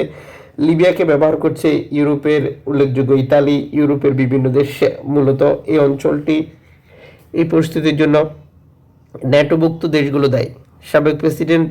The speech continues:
গাদ্দাফি সরকারের পতনের পর থেকে এই অঞ্চলটি এখন মিলিশিয়া বা বিভিন্ন বিতর্কিত রাজনৈতিক ব্যক্তি দ্বারা পরিচালিত, যার প্রতিক্রিয়া বা বর্তমান পরিবেশ আপনারা দেখতে পাচ্ছেন। লিবিয়াতে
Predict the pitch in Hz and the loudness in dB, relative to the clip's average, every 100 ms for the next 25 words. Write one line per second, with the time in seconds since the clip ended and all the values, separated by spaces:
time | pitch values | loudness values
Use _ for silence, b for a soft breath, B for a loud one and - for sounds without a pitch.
0 | 165 143 147 151 165 160 160 151 151 143 | 0 2 0 0 -2 0 0 2 0 0
1 | 147 151 143 139 139 135 151 160 165 165 | -2 -2 0 0 -2 -2 0 2 0 -2
2 | B B B - 156 147 - 151 147 156 | B B B 0 2 2 0 0 0 -2
3 | - 139 160 143 - - 160 147 160 - | -2 -2 0 -2 -6 -2 0 0 -2 2
4 | 160 147 147 - 147 135 143 147 143 147 | 4 4 2 0 -4 -2 0 2 0 -2
5 | 147 160 151 135 139 139 135 127 139 127 | -4 -4 -4 -4 0 0 0 -4 -4 -4
6 | 131 131 131 131 135 123 117 101 113 - | -4 0 2 2 0 -4 -4 -6 -8 -10
7 | - _ - 139 139 - - 147 139 - | -18 _ -4 0 0 -2 -8 -6 -6 -2
8 | 151 139 139 - - 135 147 139 127 139 | 0 2 0 -2 -6 -4 -2 -4 -4 -4
9 | 135 143 147 143 131 123 117 120 135 - | -2 -4 -4 -4 -2 -2 -4 -4 -6 -4
10 | 135 127 135 131 165 | -2 0 2 2 2